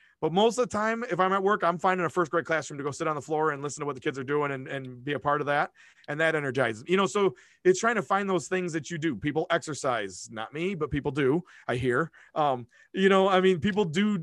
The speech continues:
whatever they do. And, and it, I think you have to realize what that is you do and then give yourself permission to do it.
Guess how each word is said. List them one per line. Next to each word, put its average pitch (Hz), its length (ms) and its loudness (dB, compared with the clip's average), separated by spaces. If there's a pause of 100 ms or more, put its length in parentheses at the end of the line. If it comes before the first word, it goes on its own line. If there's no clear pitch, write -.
whatever 175 360 4
they 170 140 4
do. 156 480 2
And, 156 240 -2
and 160 180 -4
it, 151 220 -6
I 151 100 -2
think 160 240 -4
you 180 140 0
have 175 240 0
to 180 320 -2 (1120)
realize 208 480 4
what 175 140 4
that 156 120 2
is 139 160 -2
you 131 60 -2
do 127 340 0 (140)
and 170 160 2
then 208 300 2 (200)
give 190 140 4
yourself 185 260 0
permission 165 340 -4
to 117 60 -8
do 131 220 -4
it. - 180 -20